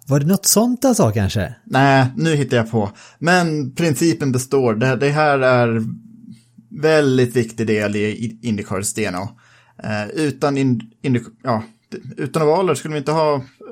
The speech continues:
Speaker 2: en så här unik sport som vi har. Det är liksom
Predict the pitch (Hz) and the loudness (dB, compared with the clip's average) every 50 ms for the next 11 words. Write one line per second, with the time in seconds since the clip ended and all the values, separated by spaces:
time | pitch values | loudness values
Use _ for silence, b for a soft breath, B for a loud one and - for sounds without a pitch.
0 | - - _ - - - 147 139 131 139 156 139 139 135 131 - 147 147 143 135 | -20 -20 _ -12 -8 -4 -2 -2 0 0 0 2 2 0 0 -2 -4 -2 -4 -4
1 | 135 - - 220 185 - _ - - - 147 131 135 190 180 127 98 - - _ | -4 -4 -4 -4 -4 -4 _ -14 -8 -4 -2 -2 0 0 0 -2 -4 -6 -12 _
2 | _ _ _ _ _ _ _ _ _ _ _ _ - 151 151 151 143 135 - - | _ _ _ _ _ _ _ _ _ _ _ _ -6 -6 -4 -4 -4 -6 -4 -4
3 | 143 135 135 135 127 123 123 | -2 -2 0 0 0 0 -2